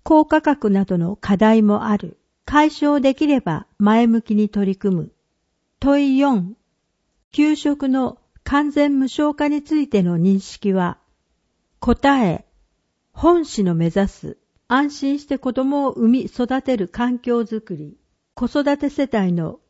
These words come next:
経済的負担の軽減につながり、今後の国の動向に注視する。問い。有機食材の収穫量や安定供給、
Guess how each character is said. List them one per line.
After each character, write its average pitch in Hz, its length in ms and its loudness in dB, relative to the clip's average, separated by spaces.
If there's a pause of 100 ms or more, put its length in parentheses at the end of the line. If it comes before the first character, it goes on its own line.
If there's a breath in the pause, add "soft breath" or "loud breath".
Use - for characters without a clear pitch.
(140)
経 277 220 2
済 269 260 -2
的 247 260 -6
負 - 140 -16
担 254 260 -2
の 240 140 -4
軽 294 300 -2
減 277 260 -2
に 269 160 -4
つ - 120 -14
な 247 160 -8
が 233 140 -8
り、 220 220 -12 (280)
今 285 280 2
後 277 120 2
の 277 160 0
国 269 260 0
の 262 140 0
動 240 280 2
向 233 260 -2
に 220 360 -2
注 254 220 -4
視 170 200 -10
す - 200 -18
る。 147 200 -16 (1300)
問 262 340 0
い。 - 80 -12 (720)
有 311 260 4
機 311 120 -10
食 294 280 0
材 190 280 2
の 202 300 2
収 294 260 -2
穫 294 340 0
量 190 280 2
や 185 340 -2
安 247 240 0
定 247 260 2
供 220 320 0
給、 165 440 -14